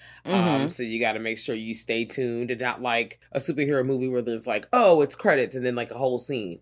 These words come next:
Speaker 2: No, the movie never really stops. Like, it really just pauses for
Speaker 1: Yeah.
Speaker 2: a second and keeps going.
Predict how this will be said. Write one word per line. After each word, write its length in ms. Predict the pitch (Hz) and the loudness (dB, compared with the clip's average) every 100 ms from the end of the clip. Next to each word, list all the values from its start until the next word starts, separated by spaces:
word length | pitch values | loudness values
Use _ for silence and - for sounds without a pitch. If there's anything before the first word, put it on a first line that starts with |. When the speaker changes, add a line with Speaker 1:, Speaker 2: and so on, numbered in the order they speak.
| _ | _
Speaker 2:
No, 300 | 131 151 156 | 2 4 6
the 100 | 151 | 4
movie 440 | 151 160 160 160 151 | 4 2 4 2 4
never 260 | 147 139 | 2 2
really 260 | 143 127 120 | 0 0 -2
stops. 420 | - 117 73 - | 0 0 0 -4
Like, 140 | 107 117 | -4 -4
it 100 | 110 | -2
really 280 | 120 113 | -2 -2
just 200 | 107 - | -6 -8
pauses 280 | - 120 151 | 0 2 4
for 40 | 139 | 4
Speaker 1:
Yeah. 140 | 123 | 4
Speaker 2:
a 40 | 110 | 2
second 400 | 120 110 117 107 | 0 0 -2 -2
and 100 | 107 | -6
keeps 240 | 123 107 | -8 -8
going. 460 | - 110 110 110 | -4 -2 -2 -6